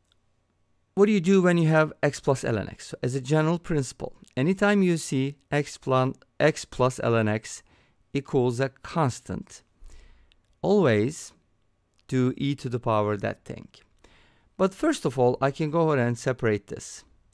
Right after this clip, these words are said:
into two fractions, write it as one over e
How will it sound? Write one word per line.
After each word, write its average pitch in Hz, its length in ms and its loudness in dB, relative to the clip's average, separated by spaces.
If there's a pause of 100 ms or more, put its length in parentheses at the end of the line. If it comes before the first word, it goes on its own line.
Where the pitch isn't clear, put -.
(120)
into 123 220 -6
two 143 140 -4
fractions, - 680 -6 (360)
write 180 220 2
it 156 100 0
as 143 360 2
one 131 320 -2
over 101 400 -2
e 139 420 -2